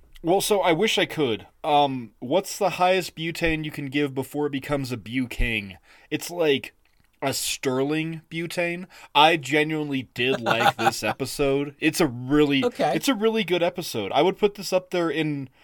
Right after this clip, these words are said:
Speaker 1: the, the, the pantheon of good Dale episodes. And then I was gonna, so I was gonna call it on the fly here, right?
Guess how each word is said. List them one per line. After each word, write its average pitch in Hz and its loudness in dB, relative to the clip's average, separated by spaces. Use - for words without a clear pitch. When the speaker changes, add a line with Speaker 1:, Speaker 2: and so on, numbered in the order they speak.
Speaker 1:
the, 139 4
the, 135 -2
the 113 -8
pantheon 143 0
of 110 -10
good 127 -6
Dale 123 -2
episodes. 170 -8
And 156 0
then 190 0
I 165 8
was 165 4
gonna, 170 0
so 156 2
I 147 8
was 156 6
gonna 143 0
call 143 4
it 131 4
on 127 -2
the 117 -4
fly 120 0
here, 104 -6
right? 113 -4